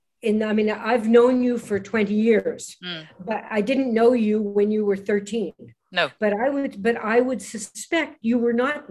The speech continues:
Speaker 1: that different
Speaker 2: Probably
Speaker 1: when
Speaker 2: not.
Speaker 1: you were a young teenager.
Speaker 2: Yeah.
Speaker 1: You, you're you.
Speaker 2: Yeah.
Speaker 1: Right? And I would say absolutely the same thing about myself. I have a favorite picture of myself where I'm about nine years old. And I look at this picture of myself and it's like, it, it might as well,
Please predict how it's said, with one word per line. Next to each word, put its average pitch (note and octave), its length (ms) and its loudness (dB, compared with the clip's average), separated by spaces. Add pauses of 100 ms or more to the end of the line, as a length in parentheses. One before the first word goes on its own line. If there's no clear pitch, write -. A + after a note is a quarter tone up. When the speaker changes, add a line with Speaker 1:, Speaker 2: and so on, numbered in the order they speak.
(120)
Speaker 1:
that A3 380 -2
different F#3+ 500 0
Speaker 2:
Probably C#3+ 380 -2
Speaker 1:
when G#3+ 100 6
Speaker 2:
not. G#3+ 120 2
Speaker 1:
you G#3 80 4
were G#3+ 120 4
a G#3 120 2
young G#3+ 220 2
teenager. G3 560 0
Speaker 2:
Yeah. F#3+ 140 -4
Speaker 1:
You, C4 220 0
you're B3+ 280 0
you. A#3 440 0 (320)
Speaker 2:
Yeah. C#3+ 220 0 (300)
Speaker 1:
Right? A3+ 300 -2
And A3 300 0
I A3+ 100 2
would A#3 160 0
say G#3+ 200 -2
absolutely G#3 440 -2
the G3 80 -2
same G3 260 -4
thing G3+ 180 -4
about F#3+ 280 -2
myself. F#3 560 -4
I G3+ 80 0
have A3 140 0
a G3 40 -4
favorite A#3 500 -2
picture A3+ 340 -8
of E3+ 100 -6
myself E3+ 500 -6
where F3 120 -8
I'm F3+ 100 -4
about F3 220 -6
nine G3 240 0
years G3 240 0
old. F#3+ 420 -2 (300)
And G3+ 200 0
I G3+ 140 2
look B3 260 4
at A#3 120 -4
this G3+ 120 -4
picture C4+ 320 -6
of G#3+ 60 -2
myself F#3+ 520 -2
and A3+ 100 -2
it's A3+ 160 -8
like, A#3+ 200 -4
it, B3 160 -10 (480)
it G3+ 140 -6
might A#3 200 4
as B3 120 -2
well, A3 260 2